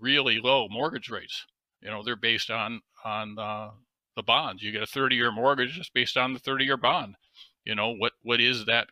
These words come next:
cost? Um, so normally you have a, uh, yield curve that starts low on the short end and, and, and goes up to the thirty end, but we've had very flat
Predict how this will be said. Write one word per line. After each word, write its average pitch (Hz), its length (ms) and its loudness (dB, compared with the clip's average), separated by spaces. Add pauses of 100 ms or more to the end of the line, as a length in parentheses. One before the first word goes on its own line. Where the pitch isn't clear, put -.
cost? - 560 -2 (640)
Um, 95 420 -6 (140)
so - 120 -4
normally 131 420 4
you 110 80 2
have 120 200 2
a, 110 220 2
uh, 110 140 2
yield 117 360 0
curve 123 360 -4
that - 100 -6 (280)
starts - 400 -2
low 117 260 2
on 117 80 0
the 110 80 2
short 120 320 0
end 113 220 0
and, 107 200 -10 (220)
and, 104 240 -10 (260)
and 107 180 -4
goes 110 220 0
up 123 180 2
to 120 100 -6
the 104 120 -6
thirty 127 380 0
end, 95 200 -4
but 95 160 -12
we've 123 160 -6
had 107 320 0
very 101 220 -2
flat 113 460 2